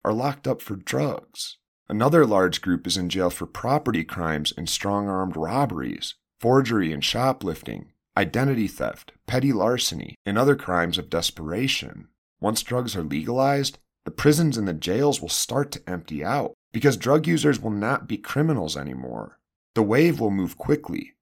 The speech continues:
rippling through food service workers, clothing manufacturers, law enforcement training and equipment providers, transport vehicles and medical personnel,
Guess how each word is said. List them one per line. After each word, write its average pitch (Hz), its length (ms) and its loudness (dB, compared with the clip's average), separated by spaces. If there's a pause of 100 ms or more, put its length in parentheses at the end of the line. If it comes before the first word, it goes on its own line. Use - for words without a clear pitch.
(120)
rippling 92 440 0
through 78 340 0
food 113 320 0
service 135 400 0
workers, 131 560 2
clothing 123 540 0
manufacturers, 127 960 -2 (180)
law 87 240 2
enforcement 123 540 -2
training 123 420 -4
and 90 80 -2
equipment - 460 -2
providers, 123 640 -2 (200)
transport 101 600 0
vehicles 113 520 0
and 76 140 -6
medical 110 320 0
personnel, 123 720 -2